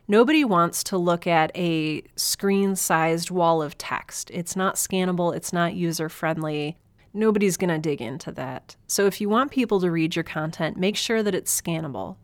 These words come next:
Make sure that there's lots of white space to help aid in the digestion. Think of it as a palate cleanser when they, when they serve you, you know, the sorbet between your two courses at your fancy meal. Your website is a fancy meal,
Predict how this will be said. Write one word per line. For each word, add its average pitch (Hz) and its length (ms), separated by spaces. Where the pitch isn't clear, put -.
Make 190 160
sure 208 220
that 202 140
there's 180 180
lots 156 240
of 165 120
white 156 220
space - 460
to 180 80
help 277 320
aid 247 220
in 226 100
the 214 80
digestion. - 840
Think 247 140
of 247 80
it 226 100
as 196 140
a 185 140
palate 160 420
cleanser 139 500
when 170 160
they, 170 140
when 180 200
they 165 120
serve 180 360
you, 170 360
you 190 100
know, 165 140
the 165 80
sorbet 165 680
between 165 400
your 151 140
two 170 220
courses 170 500
at - 80
your 139 140
fancy 160 500
meal. - 360
Your 320 140
website 320 480
is 185 140
a 214 60
fancy 254 420
meal, 277 400